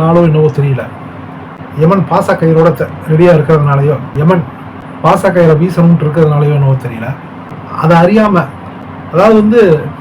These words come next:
நான் சொன்ன மாதிரி கிணத்து தண்ணியை ஆத்து வெள்ளமா கொண்டு போக போகுது. ஆனா, இந்த காலத்து பசங்களுக்கு அந்த ஒரு நிதானம் இல்லாத போனதுனால, இவங்க எல்லாமே இப்பவே, இன்னைக்கே, இந்த நொடியே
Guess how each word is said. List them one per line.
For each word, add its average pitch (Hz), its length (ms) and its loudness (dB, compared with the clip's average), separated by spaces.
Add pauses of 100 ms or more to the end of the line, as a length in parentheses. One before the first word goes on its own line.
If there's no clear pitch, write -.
(140)
நான் 160 180 -2
சொன்ன 208 180 0
மாதிரி 202 240 0
கிணத்து 196 260 -2
தண்ணியை 202 220 0
ஆத்து 190 240 -2
வெள்ளமா 185 280 0
கொண்டு 180 180 0
போக 180 140 0
போகுது. 160 300 0 (680)
ஆனா, 175 200 0 (640)
இந்த 165 140 4
காலத்து 175 340 2
பசங்களுக்கு 202 460 0 (200)
அந்த 170 120 4 (100)
ஒரு 160 100 2
நிதானம் 185 460 2 (640)
இல்லாத 180 340 4
போனதுனால, 147 440 2 (760)
இவங்க 185 180 2 (100)
எல்லாமே 233 320 4 (100)
இப்பவே, 202 280 2 (480)
இன்னைக்கே, 190 360 2 (420)
இந்த 170 160 6
நொடியே 180 380 4